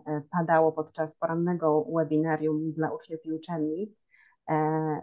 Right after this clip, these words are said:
że konflikty warto opiekować i dzisiaj też te konflikty będziemy opiekować.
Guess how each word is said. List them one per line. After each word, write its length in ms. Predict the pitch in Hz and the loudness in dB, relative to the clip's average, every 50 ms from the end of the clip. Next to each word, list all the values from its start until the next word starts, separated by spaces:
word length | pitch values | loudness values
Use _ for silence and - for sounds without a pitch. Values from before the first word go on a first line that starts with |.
| - | -8
że 220 | - 151 156 175 165 | -8 -6 -4 -4 -4
konflikty 880 | - 170 165 156 - - 180 180 180 _ _ _ - 165 165 165 160 | -2 -2 -2 -2 -2 -4 -4 -4 -6 _ _ _ 0 2 2 2 2
warto 360 | 151 170 170 165 - - - | 2 0 0 0 -2 -4 -6
opiekować 840 | - 160 - 180 170 - 170 160 143 143 156 170 196 202 - - - - | -4 -2 -2 -4 2 4 4 4 4 2 0 0 -2 -4 -8 -12 -10 -8
i 120 | 175 170 | -6 -6
dzisiaj 300 | 160 160 156 175 160 160 | -6 -4 -2 -2 -2 -2
też 160 | 165 170 160 - | -2 -8 -12 -12
te 80 | 180 | -12
konflikty 460 | - 151 151 151 - 160 165 - - | -10 -10 -10 -8 -8 -10 -12 -10 -6
będziemy 440 | 156 156 156 156 170 160 165 165 - | -4 -4 -4 -2 -2 -4 -4 -4 -4
opiekować. 880 | - 156 - 165 156 - - 151 143 147 151 175 - - - - - | -6 -8 -8 -10 -10 -8 -8 -6 -4 -4 -4 -4 -4 -6 -10 -12 -12